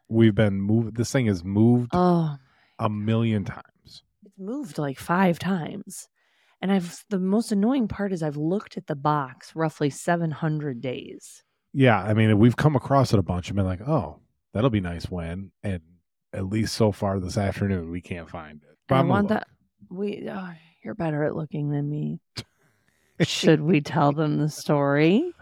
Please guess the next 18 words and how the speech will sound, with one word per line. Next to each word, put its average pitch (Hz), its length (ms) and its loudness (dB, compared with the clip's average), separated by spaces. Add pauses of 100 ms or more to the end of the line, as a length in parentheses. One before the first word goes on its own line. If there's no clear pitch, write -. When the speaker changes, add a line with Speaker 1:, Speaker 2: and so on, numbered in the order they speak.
(140)
Speaker 1:
Oh, 113 240 2
man. 92 400 -2
Well, 123 140 4
the, 123 120 2 (300)
the 123 100 8
reason 151 260 8
we're 113 140 8
recording 101 440 6
this 92 140 0
on 90 320 -2 (460)
Sunday 104 680 -2 (480)
Speaker 2:
Oh, 220 180 -2
sorry, 220 300 0
Speaker 1:
Sorry, - 180 8
Speaker 2:
Evan. 143 160 4
Speaker 1:
Evan. 165 360 0 (380)
is, 104 560 2
um, 98 600 -2